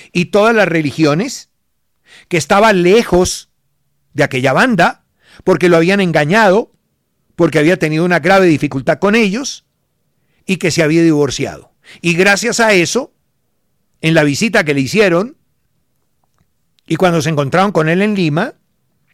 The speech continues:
se logró consensuar la traída suya, porque había dirigentes en federación que no estaban de acuerdo,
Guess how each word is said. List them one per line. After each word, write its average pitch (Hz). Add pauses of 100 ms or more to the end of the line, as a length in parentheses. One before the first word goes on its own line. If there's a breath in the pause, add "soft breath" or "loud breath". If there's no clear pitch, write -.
(2750)
se 190
logró 156 (880)
consensuar 185
la 196
traída 175
suya, 139 (500)
porque 156
había 131
dirigentes 151
en 160
federación 165
que 160
no 175
estaban 165
de 151
acuerdo, 113